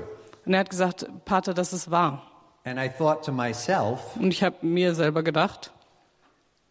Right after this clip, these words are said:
Speaker 2: "Of course it's true, it's in the Bible."
Speaker 1: "Ja, natürlich ist es wahr, ist ja auch in der Bibel."
Speaker 2: And then he said to me, "But Jesus only said that to the apostles."
Speaker 1: Und dann hat er zu mir gesagt, "Aber Jesus hat das nur zu den Aposteln gesagt."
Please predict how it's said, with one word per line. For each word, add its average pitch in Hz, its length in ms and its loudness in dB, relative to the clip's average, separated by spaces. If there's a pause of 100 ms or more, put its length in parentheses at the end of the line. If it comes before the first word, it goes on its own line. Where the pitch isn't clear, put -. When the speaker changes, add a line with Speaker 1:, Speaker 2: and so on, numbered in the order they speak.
(160)
Speaker 2:
"Of 127 160 -10
course 202 340 0
it's - 240 -6
true, 123 180 0
it's 113 120 -4
in 135 120 0
the 127 60 0
Bible." 131 460 2
Speaker 1:
"Ja, 170 100 4
natürlich 190 500 2
ist 170 120 0
es 160 160 -2
wahr, 160 180 6
ist 170 120 0
ja 185 80 4
auch 180 80 0
in 175 100 2
der 170 80 4
Bibel." 175 540 2 (500)
Speaker 2:
And 165 120 -2
then 233 100 2
he 254 100 0
said 214 320 0
to - 80 -4
me, 175 300 2 (420)
"But 202 240 2
Jesus 269 680 2
only 226 400 4
said 196 400 0
that 180 320 0
to 170 140 -4
the 151 160 2
apostles." 135 920 -4
Speaker 1:
Und 208 100 6
dann 208 120 6
hat 220 140 2
er 202 80 -2
zu - 140 -6
mir 208 100 0
gesagt, 208 240 0
"Aber 190 160 2
Jesus 226 400 0
hat 214 140 0
das 214 140 -2
nur 220 160 2
zu - 120 -2
den 202 180 2
Aposteln 170 600 0
gesagt." 147 500 -4